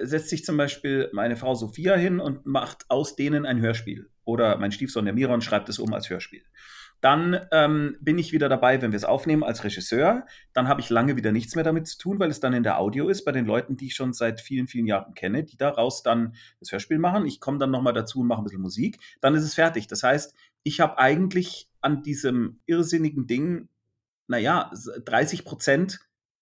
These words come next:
der Essenz gemacht, aber die ganzen anderen Sachen machen andere Leute, denen ich halt blind vertraue.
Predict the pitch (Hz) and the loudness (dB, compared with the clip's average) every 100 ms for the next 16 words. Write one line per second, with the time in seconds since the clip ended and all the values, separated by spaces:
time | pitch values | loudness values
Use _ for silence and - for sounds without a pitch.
0 | _ _ - - 139 156 196 - - 135 | _ _ 0 2 4 4 4 2 2 4
1 | 185 - - 143 143 135 131 - 117 139 | 2 0 -2 0 0 0 -2 -2 -2 -2
2 | 151 156 147 135 131 151 190 131 107 113 | -2 -2 -2 -2 -2 0 0 0 0 -2
3 | - 127 139 135 135 127 135 139 135 - | -4 -2 -2 -2 -4 -4 -2 -4 -4 -6
4 | 139 101 | -4 -4